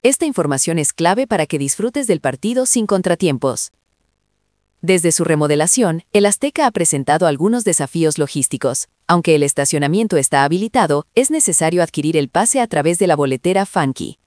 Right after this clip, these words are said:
Además, el Club América advierte que no habrá estacionamiento en el Estadio Banorte, y solo podrán ingresar quienes compraron su pase previamente. Las puertas abrirán a las dieciocho horas,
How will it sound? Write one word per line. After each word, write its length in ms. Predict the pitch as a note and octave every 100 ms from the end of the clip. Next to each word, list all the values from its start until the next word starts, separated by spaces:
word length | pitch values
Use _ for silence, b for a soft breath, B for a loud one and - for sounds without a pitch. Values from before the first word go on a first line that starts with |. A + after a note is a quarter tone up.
| _ -
Además, 520 | D#3+ C#3+ D3 A#3 - -
el 160 | D3+
Club 200 | - C#3+
América 540 | F3 A3+ F3 - D3+ -
advierte 440 | F#3 F#3 B3+ -
que 120 | - G#3+
no 160 | D#3
habrá 200 | E3 E3
estacionamiento 760 | D3+ - D#3 D3+ C3+ D3+ G3+ G#3+
en 80 | F3+
el 80 |
Estadio 360 | C#3 - C#3 D3
Banorte, 520 | D3+ F#3+ A3 C3 A#2 _ _
y 80 | G3
solo 260 | - C#4+
podrán 300 | D#4+ F#3 D#3
ingresar 480 | E3 D#3 C#3 - A3
quienes 260 | - F#3 D3
compraron 440 | C#3+ B2+ F3 G3+
su 140 | F#3+ C#3
pase 280 | E3+ -
previamente. 680 | F#3 D3+ C#3+ C#3 C3 A2 G2 - _ -
Las 200 | C#3+ -
puertas 360 | C#3+ - B3+
abrirán 360 | G3 D3+ D3+ E3+
a 40 |
las 160 | D3 C#3
dieciocho 480 | E3 E3+ E3+ - D3
horas, 360 | C3 D#3 -